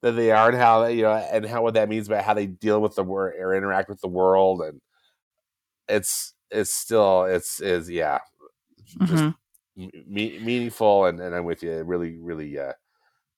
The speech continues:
Speaker 1: like, good lessons, right? Just good, good, good life lessons from this
Speaker 2: Yeah.
Speaker 1: film.
Speaker 2: And so Ernest and Celestine kind of bunker down in this little cabin, cottage type thing. And he wants to be on stage someday, but they keep shutting him down,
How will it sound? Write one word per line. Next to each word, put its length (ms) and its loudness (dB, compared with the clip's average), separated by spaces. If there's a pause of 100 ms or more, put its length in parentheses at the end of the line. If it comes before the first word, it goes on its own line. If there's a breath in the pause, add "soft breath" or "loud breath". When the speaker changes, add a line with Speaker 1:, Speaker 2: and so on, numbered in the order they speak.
(340)
Speaker 1:
like, 180 -4
good 220 2
lessons, 540 -2
right? 280 4
Just 220 -12
good, 320 -6
good, 260 -8
good 160 -2
life 300 2
lessons 420 -4
from 160 -10
this 100 -4
Speaker 2:
Yeah. 120 -4
Speaker 1:
film. 260 -8 (840 loud breath)
Speaker 2:
And 100 -6
so 380 4
Ernest 280 -2
and 80 -2
Celestine 320 -4
kind 160 -10
of 140 -14
bunker 280 -4
down 380 0
in 100 -4
this 220 -8
little 160 -4
cabin, 680 -4 (560 loud breath)
cottage 760 -2 (160)
type 280 -2
thing. 480 -2
And 180 -2
he 260 0
wants 460 2
to 120 -8
be 180 -6
on 120 -2
stage 680 -4
someday, 580 -6
but 140 -2
they 80 2
keep 260 -4
shutting 320 2
him 160 4
down, 520 -2